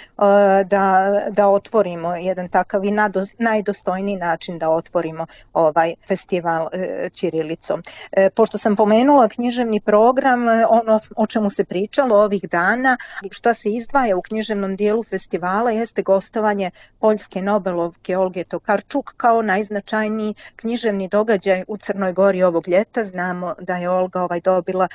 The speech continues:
e, skoro je proglašeno, ovaj, i nagradu Književni plamen koja će joj biti uručena na našem festivalu. E, još smo po nešto pokrenuli u sklopu festivala, samim tim što ga ne radimo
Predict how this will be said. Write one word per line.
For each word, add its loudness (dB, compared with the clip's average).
e, -8
skoro 0
je 0
proglašeno, -2
ovaj, -4
i -8
nagradu -4
Književni -12
plamen 0
koja -2
će -10
joj -4
biti -6
uručena -8
na -2
našem -6
festivalu. -2
E, 6
još 6
smo -2
po 4
nešto 0
pokrenuli 0
u -8
sklopu 2
festivala, 2
samim -2
tim -10
što -10
ga 0
ne -2
radimo -2